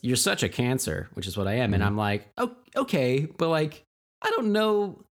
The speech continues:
Speaker 1: Sometimes I'm like, "Yeah, uh, that does sound like me," whatever that might be, you know, whatever they're saying.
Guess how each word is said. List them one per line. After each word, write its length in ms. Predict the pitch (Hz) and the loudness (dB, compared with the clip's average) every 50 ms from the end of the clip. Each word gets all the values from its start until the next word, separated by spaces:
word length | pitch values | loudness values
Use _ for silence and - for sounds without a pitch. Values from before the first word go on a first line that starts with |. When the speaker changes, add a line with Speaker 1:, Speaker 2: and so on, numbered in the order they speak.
| _ _ _ _ _ _ | _ _ _ _ _ _
Speaker 1:
Sometimes 360 | - - 240 233 233 220 202 185 | -2 0 2 2 2 2 2 2
I'm 80 | 190 | 2
like, 200 | 190 180 165 147 | 2 2 2 0
"Yeah, 460 | 170 196 190 180 151 131 123 120 - - - | 0 2 2 4 4 2 2 0 -2 -4 -4
uh, 720 | - 127 123 123 123 123 120 120 117 113 110 82 - - - | -2 0 0 0 0 0 0 -2 -2 -2 -4 -6 -6 -10 -10
that 340 | - 123 120 131 147 151 143 | -8 -4 -2 0 0 2 2
does 180 | 151 147 139 | 0 0 0
sound 180 | - 151 139 127 | 2 2 2 2
like 160 | 123 120 117 | 2 0 2
me," 340 | 110 113 117 107 101 101 98 | 0 2 2 2 2 2 2
whatever 340 | 98 104 104 104 104 104 101 | 2 2 2 0 0 0 0
that 160 | 101 95 - | -2 -2 -4
might 220 | - 98 98 85 - | -4 -4 -4 -4 -4
be, 320 | 85 85 82 85 87 - - _ | -6 -4 -4 -6 -6 -10 -12 _
you 100 | - 90 | -8 -8
know, 140 | 85 85 85 - - - - - - _ _ _ | -6 -6 -8 -10 -14 -20 -20 -20 -20 _ _ _
whatever 260 | - 104 104 101 95 95 | -4 -2 -2 0 0 0
they're 100 | 95 92 | -2 -2
saying. 420 | 90 - 101 82 82 85 85 87 | -2 -2 -2 -2 -2 -4 -6 -10